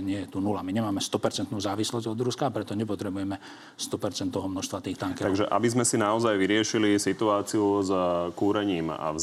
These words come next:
Speaker 2: zime, tak potrebujeme zabezpečiť objem zhruba takých sedemnásť tankerov.
Speaker 1: Nad, e, štandardný objem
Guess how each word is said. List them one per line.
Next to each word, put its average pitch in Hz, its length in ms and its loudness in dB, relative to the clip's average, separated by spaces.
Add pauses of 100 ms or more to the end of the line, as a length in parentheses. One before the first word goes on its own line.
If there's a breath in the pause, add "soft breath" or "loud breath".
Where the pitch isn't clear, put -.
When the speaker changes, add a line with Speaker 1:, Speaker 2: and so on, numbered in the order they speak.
Speaker 2:
zime, 113 400 2
tak 95 240 -2
potrebujeme 98 560 0
zabezpečiť 87 800 -2
objem 87 320 2
zhruba 85 240 -2
takých 87 400 -6
sedemnásť 80 480 -6
tankerov. 76 240 -2
Speaker 1:
Nad, 120 240 2
e, 107 240 -4
štandardný 98 480 -4
objem 92 320 -4